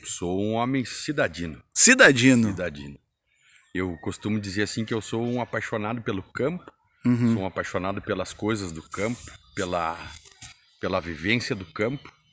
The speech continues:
Speaker 1: mas fui,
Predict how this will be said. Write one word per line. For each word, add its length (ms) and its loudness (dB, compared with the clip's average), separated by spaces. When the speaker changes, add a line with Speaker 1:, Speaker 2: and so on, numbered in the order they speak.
Speaker 1:
mas 800 -2
fui, 480 2